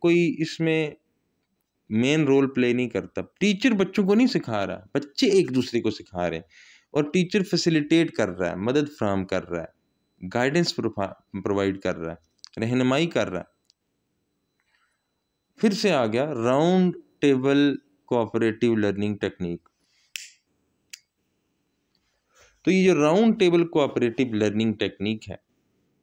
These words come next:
इसमें क्या होता है? तो मैंने आपको बताया ना, तो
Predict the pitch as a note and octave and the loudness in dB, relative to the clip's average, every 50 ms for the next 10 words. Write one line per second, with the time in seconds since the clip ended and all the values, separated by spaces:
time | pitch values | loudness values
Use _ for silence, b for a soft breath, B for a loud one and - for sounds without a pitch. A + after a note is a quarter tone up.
0 | _ _ _ _ _ _ _ _ _ _ _ _ _ _ _ _ _ _ _ _ | _ _ _ _ _ _ _ _ _ _ _ _ _ _ _ _ _ _ _ _
1 | _ _ _ - - - B2 - - D3 C#3 - A#2+ F#2 D2 C2 - - - - | _ _ _ -18 -12 -12 -8 -4 -2 -2 -2 -2 -2 -4 -4 -6 -8 -12 -18 -20
2 | _ _ _ _ _ _ _ _ _ _ _ _ _ _ _ _ _ _ _ _ | _ _ _ _ _ _ _ _ _ _ _ _ _ _ _ _ _ _ _ _
3 | _ - F2 F2+ F2+ F2+ F#2 F2+ F2 - - E2 D#2+ - - - E2+ E2 - E2 | _ -6 -4 -2 -2 -2 -2 -4 -4 -6 -8 -8 -10 -10 -10 -10 -10 -8 -4 -4
4 | E2+ G2+ C3+ E3 E3 - - _ _ _ _ _ _ _ _ _ _ _ _ _ | -4 -2 -4 -4 -6 -10 -12 _ _ _ _ _ _ _ _ _ _ _ _ _
5 | _ _ _ _ _ _ _ _ _ _ _ _ _ _ _ _ _ _ _ _ | _ _ _ _ _ _ _ _ _ _ _ _ _ _ _ _ _ _ _ _
6 | _ _ _ _ _ _ _ _ _ _ - G3+ | _ _ _ _ _ _ _ _ _ _ 0 0